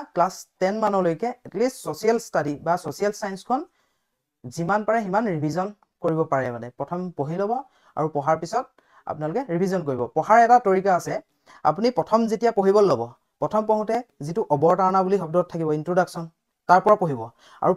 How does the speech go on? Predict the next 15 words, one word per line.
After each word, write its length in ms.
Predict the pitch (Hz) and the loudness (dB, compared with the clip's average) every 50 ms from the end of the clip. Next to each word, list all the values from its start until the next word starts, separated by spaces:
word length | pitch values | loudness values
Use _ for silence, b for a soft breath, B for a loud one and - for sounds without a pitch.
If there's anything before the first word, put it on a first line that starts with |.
| - | 0
পঢ়ি 160 | 170 180 214 233 247 | -2 -2 0 2 2
যাওঁতে 180 | 233 233 254 240 - | 2 2 2 2 2
কি 60 | 247 226 | 2 2
হ'ব, 100 | 214 190 202 240 - _ _ _ _ _ - | 2 2 0 -2 -2 _ _ _ _ _ -2
প্ৰত্যেকটো 380 | 165 170 165 214 208 214 - 240 165 | -2 -2 0 -2 -4 -2 -2 -4 -4
একদম 180 | 151 220 220 214 - 170 | -2 -2 -4 -2 0 0
লাইন 140 | 170 185 214 | 0 2 2
বাই 120 | 214 233 226 233 | 2 2 2 2
লাইন 120 | 233 233 226 | 0 0 2
পঢ়িব 180 | 220 196 196 190 196 196 - _ _ _ _ _ _ - | 2 2 2 2 0 -2 -6 _ _ _ _ _ _ -2
আৰু 140 | 160 170 196 - - 160 | 0 0 0 0 0 0
এডাল, 160 | 170 190 240 285 - _ _ _ _ _ _ | 0 2 0 0 -4 _ _ _ _ _ _
মানে, 280 | - 139 127 139 151 175 - _ _ _ _ - | -14 -10 -8 -6 -6 -8 -8 _ _ _ _ -14
আপুনি 160 | 160 147 185 202 - _ _ _ _ - 151 | -12 -10 -10 -12 -12 _ _ _ _ -2 2
লাইন 140 | 180 208 226 | 2 2 2